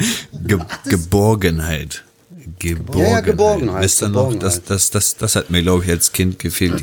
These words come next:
Speaker 1: Die Gebor-, ich war zwar in guten Händen bei meinen Erziehungsberechtigten, es war alles da,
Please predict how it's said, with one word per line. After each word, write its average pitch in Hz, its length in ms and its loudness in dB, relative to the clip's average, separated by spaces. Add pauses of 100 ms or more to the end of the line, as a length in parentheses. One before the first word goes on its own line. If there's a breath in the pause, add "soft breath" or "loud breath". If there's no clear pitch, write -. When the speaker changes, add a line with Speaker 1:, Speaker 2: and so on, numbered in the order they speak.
Speaker 1:
Die - 40 2
Gebor-, 85 460 2
ich - 160 -4
war 98 140 2
zwar 95 360 2
in 95 160 0
guten 101 260 2
Händen 135 640 0
bei 127 80 -4
meinen 80 300 -2
Erziehungsberechtigten, 120 960 0
es - 120 -6
war - 80 -4
alles 123 260 2
da, 101 260 2